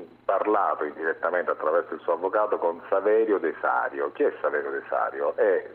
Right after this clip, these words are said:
l'uomo recluso da luglio nel carcere di Sassari per scontare una condanna definitiva a nove a-, anni di carcere. Perché? Perché i figli lo accusarono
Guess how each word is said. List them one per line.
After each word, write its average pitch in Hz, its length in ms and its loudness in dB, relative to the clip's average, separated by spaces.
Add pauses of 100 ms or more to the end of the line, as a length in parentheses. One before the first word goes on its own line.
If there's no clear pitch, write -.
l'uomo 98 420 2
recluso 95 640 -4
da 73 100 0
luglio 78 440 -6
nel 82 180 -12
carcere 101 400 -2
di 131 120 -6
Sassari 90 420 0
per 90 280 0
scontare 92 440 0
una 82 180 -2
condanna 98 560 0
definitiva 85 600 -4
a 78 40 0
nove 87 260 -2
a-, 80 460 0
anni 76 200 -4
di 71 140 -16
carcere. - 420 -4 (100)
Perché? - 360 -2
Perché 120 500 -2 (200)
i 151 120 -6
figli 90 600 -6 (280)
lo 87 160 2
accusarono 71 880 -2